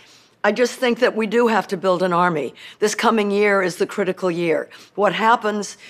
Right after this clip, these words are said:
is going to be so important. So we have to be sure, especially someone who's healthy, who's, feels relatively young, who has a platform, we have to use it in every possible way we can.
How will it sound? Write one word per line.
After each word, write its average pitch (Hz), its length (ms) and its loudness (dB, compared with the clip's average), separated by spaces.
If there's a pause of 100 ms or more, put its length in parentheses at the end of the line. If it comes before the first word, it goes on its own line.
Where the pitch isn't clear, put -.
(120)
is 185 140 -2
going 208 160 2
to 190 60 0
be 196 140 -4
so 202 300 0
important. 180 600 -2 (300)
So 226 120 0
we 214 200 2
have 220 200 2
to 233 100 -6
be 214 140 -4
sure, 208 540 0 (360)
especially 294 520 0
someone 226 500 0 (380)
who's 240 200 -4
healthy, 294 680 0 (460)
who's, - 480 -2 (240)
feels 240 300 0
relatively 226 540 0
young, 196 460 2 (480)
who 220 200 0
has 214 420 2
a 190 60 2
platform, 294 680 -2 (420)
we 226 140 2
have 233 200 2
to 220 140 -2
use 233 380 0
it 190 120 2
in 190 200 0
every 247 260 2
possible 240 600 -2
way 196 180 2
we 190 160 -4
can. 160 480 -2